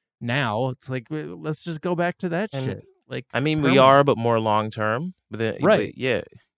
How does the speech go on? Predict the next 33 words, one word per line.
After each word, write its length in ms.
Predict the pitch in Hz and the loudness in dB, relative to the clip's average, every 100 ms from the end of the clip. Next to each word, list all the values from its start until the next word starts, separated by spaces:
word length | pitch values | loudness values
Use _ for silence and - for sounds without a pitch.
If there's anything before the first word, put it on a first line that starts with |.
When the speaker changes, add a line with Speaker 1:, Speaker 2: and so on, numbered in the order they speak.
| - | 2
Speaker 1:
No, 280 | 214 285 | 6 6
that's 200 | 196 196 | 6 4
what 100 | 262 | 4
I'm 100 | 202 | 0
saying. 380 | 170 240 392 143 | 0 0 0 -4
Like, 200 | 131 156 | -4 -4
that's 180 | - 190 | -4 -2
what 140 | 202 190 | 0 0
we 160 | 190 | 0
need 200 | 190 190 | -2 -2
to 60 | 170 | -4
do. 240 | 151 254 151 | -2 0 -2
We 200 | 120 147 | -4 -4
need 200 | 160 165 | -2 -2
to, 260 | 180 170 139 | 0 0 0
like, 20 | 123 | 2
Speaker 2:
Oh, 240 | 127 95 | 2 2
yeah. 260 | 98 117 87 - _ | 0 -2 -4 -12 _
Speaker 1:
this 320 | 127 180 - | 0 2 2
would 320 | 170 175 170 135 | 2 2 2 -4
save, 400 | - 147 156 - _ | -4 -2 -2 -4 _
so 220 | - 139 | -4 -2
it 20 | |
would 140 | 120 123 | -2 -6
save 260 | - 165 196 | -2 0 2
energy. 560 | 143 131 123 143 160 - _ _ _ | 0 -2 -4 -4 -6 -8 _ _ _
One 220 | 143 175 | 0 0
of 140 | 202 175 | 0 2
the, 200 | 202 180 | 2 2
one 160 | 151 170 | 0 -2
of 60 | 180 | 0
the 60 | |
big 320 | 160 160 147 | 0 0 -2